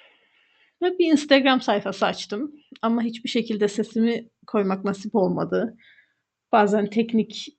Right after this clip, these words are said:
sıkıntılardan dolayı, bazen ne konuşacağımı bilememekten dolayı, kaldı ki şimdi de çok fazla bir bilgiye sahip değilim. Nasıl konuşmalıyım, ne hakkında konuşmalıyım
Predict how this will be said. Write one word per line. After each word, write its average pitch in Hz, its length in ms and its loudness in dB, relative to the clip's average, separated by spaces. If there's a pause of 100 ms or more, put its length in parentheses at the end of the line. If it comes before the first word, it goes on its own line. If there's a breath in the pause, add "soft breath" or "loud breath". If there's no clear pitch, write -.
(120)
sıkıntılardan 92 840 -4
dolayı, 175 540 -2
bazen 208 420 2
ne 202 80 0
konuşacağımı 202 760 0
bilememekten 185 720 0
dolayı, 175 360 0
kaldı 214 300 0
ki 220 100 -8
şimdi 208 240 -2
de 180 60 0
çok 190 240 -6
fazla 208 300 0
bir 208 140 -2
bilgiye 208 300 -2
sahip 202 420 -4
değilim. 226 360 -2 (760 loud breath)
Nasıl 240 600 4 (320)
konuşmalıyım, 208 840 -2
ne 202 100 0
hakkında 202 480 -2
konuşmalıyım 233 920 -4